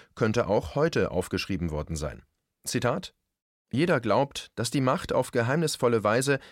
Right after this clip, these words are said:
in einem jener Kreise liegt, die ihm verschlossen sind, weil kaum jemand begreift, dass sie nirgendwo liegt, so dass das vorherrschende Gefühl überall jene abgründige Angst ist,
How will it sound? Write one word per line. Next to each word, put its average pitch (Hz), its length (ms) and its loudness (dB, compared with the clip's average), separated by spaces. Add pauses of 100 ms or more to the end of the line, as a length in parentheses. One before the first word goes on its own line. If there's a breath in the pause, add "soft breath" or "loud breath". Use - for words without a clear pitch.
(120)
in 120 200 -2
einem 131 300 2
jener 104 400 0
Kreise 104 380 0
liegt, 113 340 -2 (240 soft breath)
die 107 220 -4
ihm 101 300 0
verschlossen 98 480 -2
sind, - 320 -8 (100)
weil 92 240 -2
kaum 123 340 0
jemand 107 280 0
begreift, 110 420 0 (240 loud breath)
dass 107 180 -2
sie 143 180 0
nirgendwo 120 680 0
liegt, 131 320 0 (240 loud breath)
so 107 100 0
dass 104 220 2
das 92 240 0
vorherrschende 120 600 0
Gefühl 139 460 -2
überall 110 600 2
jene 120 460 0
abgründige 110 600 0
Angst 147 260 0
ist, - 240 -2